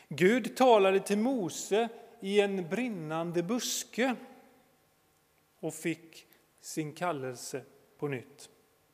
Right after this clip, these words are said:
Herren talade till Hesekiel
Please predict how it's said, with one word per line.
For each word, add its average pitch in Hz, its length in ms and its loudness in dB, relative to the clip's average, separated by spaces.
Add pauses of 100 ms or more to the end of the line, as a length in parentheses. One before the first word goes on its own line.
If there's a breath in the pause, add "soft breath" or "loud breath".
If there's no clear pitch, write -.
(460 loud breath)
Herren 208 600 6
talade 190 540 4
till 196 220 -4
Hesekiel 185 1000 0